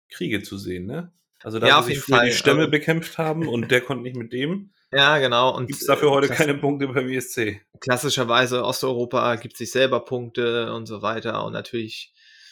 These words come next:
Speaker 2: ja, und, äh, Skandinavien hat sich auch gegenseitig so Punkte gegeben. Naja, und, ähm, dann war, hat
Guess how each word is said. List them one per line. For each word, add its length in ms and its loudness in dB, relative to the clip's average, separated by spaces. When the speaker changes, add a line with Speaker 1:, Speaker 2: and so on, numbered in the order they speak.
Speaker 2:
ja, 260 -4
und, 300 -10
äh, 240 -8
Skandinavien 640 -2
hat 80 -10
sich 100 -8
auch 160 -8
gegenseitig 480 -6
so 100 -14
Punkte 300 -16
gegeben. 380 -6
Naja, 300 6
und, 400 -6
ähm, 480 -2
dann 420 -4
war, 640 -2
hat 240 -8